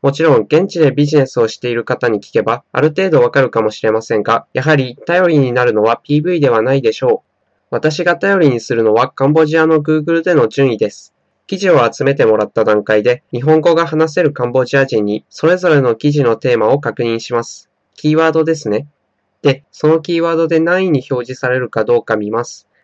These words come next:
どの辺から合格とするかは難しいところですが、とりあえずGoogleからペナルティを受けることはないと判断できたらOKです。要は、崖っぷちドットコムの足を引っ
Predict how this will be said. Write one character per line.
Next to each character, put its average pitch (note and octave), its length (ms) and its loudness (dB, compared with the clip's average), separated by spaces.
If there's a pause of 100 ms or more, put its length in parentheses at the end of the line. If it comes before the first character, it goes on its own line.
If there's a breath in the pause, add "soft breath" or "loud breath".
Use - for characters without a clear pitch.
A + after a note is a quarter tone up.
(180)
ど F3 100 2
の G3+ 100 2
辺 E3 240 0
か C#3+ 100 0
ら A2+ 120 2
合 A#2+ 200 2
格 C3+ 220 -4
と C#3+ 140 0
す D3 120 -2
る D3 100 2
か B2+ 120 0
は G#2+ 120 2
難 G#2+ 320 -4
し D3+ 160 -4
い C#3+ 60 -4
と D3 100 -4
こ D3+ 100 0
ろ C3 100 2
で G#2+ 100 0
す - 100 -14
が、 A#2+ 220 -6 (120)
と C#3+ 100 0
り D#3 100 2
あ F#3 60 2
え D#3 80 2
ず B2 120 -4
Google C#3 420 0
か E3 100 -4
ら D#3+ 120 0
ペ D3+ 120 -2
ナ E3+ 120 0
ル E3+ 140 -4
テ C#3 100 -6
ィ A2+ 120 2
を G#2+ 40 2
受 G#2 140 -4
け C#3+ 40 2
る C#3 80 0
こ A#2+ 140 -2
と A2 100 -4
は G#2+ 80 0
な B2 120 0
い C#3+ 100 0
と C3+ 100 -4
判 C3+ 200 -2
断 A2+ 200 -2
で C3 100 -6
き - 100 -20
た A#2 120 -4
ら C3+ 140 0
OK C3 360 0
で G2+ 100 -4
す。 - 200 -20 (360)
要 D3 140 4
は、 A2 160 4
崖 B2+ 300 -2
っ D3 60 -10
ぷ - 80 -20
ち D#3+ 180 -6
ド E3+ 80 -2
ッ D#3+ 80 -12
ト F3+ 120 -2
コ G3 140 -4
ム F3 80 2
の A#2+ 140 0
足 A2+ 200 -4
を D3 120 2
引 D3 80 -14
っ - 20 -20